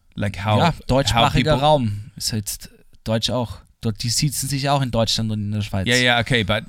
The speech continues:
Speaker 1: so, you, yeah, I understand what your, your point i-, is. So, okay, it's something that's more, what I'm saying is the, the cult-, it's something in the culture as well.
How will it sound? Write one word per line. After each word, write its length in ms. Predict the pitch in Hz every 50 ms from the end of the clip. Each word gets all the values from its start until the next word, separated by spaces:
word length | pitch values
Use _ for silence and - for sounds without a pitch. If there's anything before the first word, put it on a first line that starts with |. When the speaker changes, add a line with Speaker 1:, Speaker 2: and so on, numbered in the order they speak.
| - 101 101
Speaker 1:
so, 140 | - - 127
you, 160 | 123 120 - - - -
yeah, 240 | - - 135 127
I 140 | 120 127 131
understand 420 | 139 143 147 - - 139 131 127 120
what 140 | 117 -
your, 260 | 127 117 110 113 - -
your 140 | 117 110
point 320 | 101 - - 143 147 120 -
i-, 240 | 117 - - - - - -
is. 240 | - 120 110 104 98 -
So, 160 | - - 113
okay, 420 | 110 107 113 - - 117 107 101
it's 140 | 101 101 -
something 400 | - - 120 120 110 - 120 113
that's 180 | 110 110 - -
more, 460 | 113 113 110 110 110 110 110 104 - - - - - - - - - - - - - -
what 160 | 127 139 147
I'm 120 | 151 143
saying 260 | - - 156 160 147
is 140 | 131 117 104
the, 180 | - 123 104 - - -
the 220 | - - - 113
cult-, 320 | - - - 147 165 - -
it's 180 | 120 110 -
something 300 | - 135 135 - 139 123
in 80 | 113 104
the 80 | 104
culture 400 | - - 139 147 135 - - 101
as 160 | 90 90 - -
well. 340 | 107 - - - - -